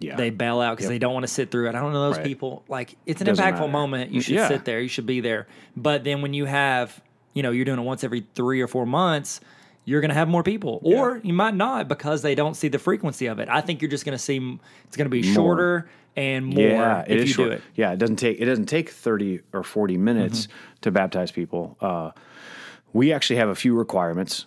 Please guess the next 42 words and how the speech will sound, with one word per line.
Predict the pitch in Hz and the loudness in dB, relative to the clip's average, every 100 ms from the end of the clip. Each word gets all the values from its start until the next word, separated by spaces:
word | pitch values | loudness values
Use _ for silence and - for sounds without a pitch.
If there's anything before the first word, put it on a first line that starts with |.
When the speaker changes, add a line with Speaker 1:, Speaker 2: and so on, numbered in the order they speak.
| _ - | _ -12
Speaker 1:
and | 90 87 87 85 85 82 | -6 -4 -4 -4 -4 -6
this | 90 - | -6 -6
is | 80 | -6
just | 90 - | -4 -4
at | 85 85 | -6 -6
New | 80 | -10
Life | 76 - | -8 -2
Church. | 127 117 - | 0 0 -2
We | 101 | -2
do | 101 | -2
this, | 98 - | -2 -4
but | 98 90 - _ _ - | -4 -6 -6 _ _ -8
if | 107 | -2
somebody | - 175 160 | 0 2 2
says, | - 101 87 | 2 0 0
an | 123 123 | 2 2
adult, | 95 90 107 82 - - _ _ _ - | 2 2 2 0 -8 -16 _ _ _ -6
if | 92 | -2
they | 113 147 | 0 2
say | - 113 98 95 98 90 - | 2 0 2 2 0 -2 -2
that | 98 92 87 | -2 0 0
they | 92 | 0
wanna | 98 107 | 2 2
get | 101 | 2
baptized, | 90 82 90 87 | 0 -2 -4 0
anybody | 120 110 107 98 | 2 4 4 2
who | 101 95 | 2 2
is, | 87 82 | 2 -2
I | 87 | -6
would | 85 | -6
say, | 82 80 | -6 -8
like, | 78 | -10
a, | 76 76 82 | -10 -12 -12
a | 76 | -8
student | - - 92 73 69 - 87 | -6 -4 -4 -4 -12 -12 -6
out | 87 85 | -4 -4
of, | 82 80 80 76 - - - - | -4 -6 -8 -10 -16 -20 -16 -12
uh, | - - | -10 -10
junior | 76 85 80 - | -8 -8 -10 -12
high | - - 143 | -14 -14 -14
and | - - | -14 -14
up, | 156 - | -14 -14